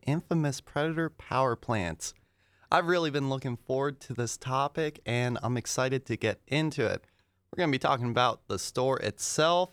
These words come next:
and everything in it, the Predator engine line, and everything that's great about that. A pretty typical episode if you've listened to any of the previous ones.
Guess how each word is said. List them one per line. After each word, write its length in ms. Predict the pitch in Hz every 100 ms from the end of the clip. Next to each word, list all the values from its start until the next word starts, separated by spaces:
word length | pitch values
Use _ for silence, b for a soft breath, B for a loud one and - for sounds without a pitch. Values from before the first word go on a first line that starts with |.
| 110
and 320 | 107 104 104
everything 600 | 127 120 120 - 104 - -
in 160 | 170
it, 200 | 196 196 - _ _ _ _
the 380 | - 107 101 98
Predator 760 | - 139 139 139 143 143 139 - _ -
engine 460 | 143 156 160 160
line, 480 | 156 160 165 160 160
and 460 | - 113 113 113 104 - _ -
everything 460 | 131 127 127 127
that's 180 | 113 -
great 300 | - 127 -
about 440 | 110 - 95 87 - -
that. 420 | 135 175 185 190 _ _ -
A 300 | 240 - - _ _
pretty 240 | - 175 147
typical 420 | 156 127 120 110
episode 680 | 127 - - 156 151 160 190 - _
if 240 | - 113 -
you've 220 | 110 104
listened 380 | 113 - 110 113
to 280 | 113 107 - -
any 280 | 120 113 -
of 160 | 110
the 100 | 104
previous 640 | - - 143 143 147 147
ones. 480 | 143 151 165 170 -